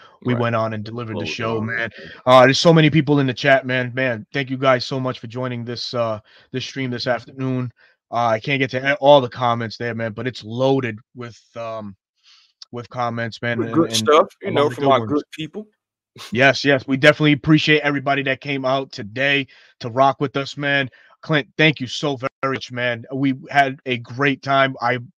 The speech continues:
Speaker 1: appreciate, you know, collabing with you and, and, and having your, uh, perspective brought to the table as far as some of these, uh, uh, draft prospects, man. So, so much, so much love and, and, and admiration for you, man. Thank you so much, so much, man. If, uh, you have anything you say, you want, wanna say before you head out, man,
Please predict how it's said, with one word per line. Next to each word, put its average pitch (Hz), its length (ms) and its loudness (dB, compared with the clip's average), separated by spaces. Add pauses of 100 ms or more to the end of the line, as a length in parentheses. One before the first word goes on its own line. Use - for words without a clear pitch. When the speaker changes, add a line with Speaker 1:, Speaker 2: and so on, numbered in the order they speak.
(240)
Speaker 1:
appreciate, 156 600 0
you 151 100 -4
know, 127 280 -2 (280)
collabing 147 480 2
with 156 200 -4
you 147 260 0
and, 131 120 0
and, 127 160 -2
and 120 100 -10
having 135 300 -4
your, 135 400 -4
uh, 131 60 -2
perspective 131 500 -12
brought 131 220 -8
to 135 80 -12
the 127 80 -10
table 131 440 -6 (280)
as 113 100 -14
far 131 160 4
as 123 100 -4
some 131 140 -8
of 120 80 -10
these, 120 320 -10
uh, 123 140 -2 (260)
uh, 120 220 -2
draft 135 260 -2
prospects, 135 540 -4
man. 131 240 -4
So, 117 300 -6 (440)
so - 220 -2
much, 139 300 -2
so 156 100 -6
much 135 200 -4
love 131 200 -2
and, 127 140 -8
and, 123 180 -10
and 117 180 -10
admiration 117 460 -6
for 104 100 -8
you, 104 80 -4
man. 104 200 -2
Thank 120 200 -2
you 110 60 -10
so 120 200 -6
much, 117 180 -8
so 117 120 -8
much, 113 240 -6
man. 117 160 -2
If, 110 160 -6
uh, 117 180 4 (380)
you 139 100 6
have 147 120 8
anything 147 240 2
you 139 80 0
say, 147 220 2
you 143 180 0
want, 147 240 0
wanna 135 200 -2
say 143 140 -2
before 135 320 0
you 127 100 0
head 131 200 4
out, 160 200 6
man, 165 300 6